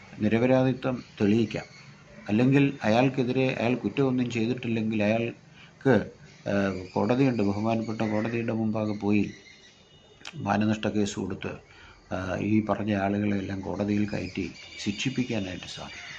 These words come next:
അതിനു പകരം രാഹുൽ മാങ്കൂട്ടത്തിൻ്റെ പ്രവർത്തനങ്ങൾ വളരെ മാതൃകാപരമാണെന്നും, ആ, അയാളെ ഏത് നിലയിലും സംരക്ഷിക്കുമെന്നും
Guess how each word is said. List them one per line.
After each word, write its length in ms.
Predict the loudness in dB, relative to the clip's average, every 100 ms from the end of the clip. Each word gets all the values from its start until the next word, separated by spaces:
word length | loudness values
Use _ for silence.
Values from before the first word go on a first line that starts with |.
| -16 -20 -20 -20 -20 -20 -20 -20 -20 -20 -20 -20 -20 -6
അതിനു 240 | 2 6 8
പകരം 400 | 8 6 2 -2 -14 -20 -20 -20 -20 -20 -20 -20 -20 -14 -8 0
രാഹുൽ 440 | 0 2 0 0 -4 -2
മാങ്കൂട്ടത്തിൻ്റെ 640 | 0 0 -4 -4 -4 -6
പ്രവർത്തനങ്ങൾ 800 | -6 -6 -6 -4 -4 -2 -4 -6 -10 -20 -20 -18
വളരെ 240 | -12 -6 -4
മാതൃകാപരമാണെന്നും, 1120 | -4 -4 -2 0 0 0 0 -2 -2 -2 -4 -12 -20 -20 -20 -20 -20 -20 -20 -10
ആ, 60 | -6 -4 -4 -4 -6
അയാളെ 340 | -2 0 2 2
ഏത് 400 | 4 4 2 2
നിലയിലും 380 | 4 4 4
സംരക്ഷിക്കുമെന്നും 960 | 0 -4 -4 -4 -4 -2 -2 -2 -6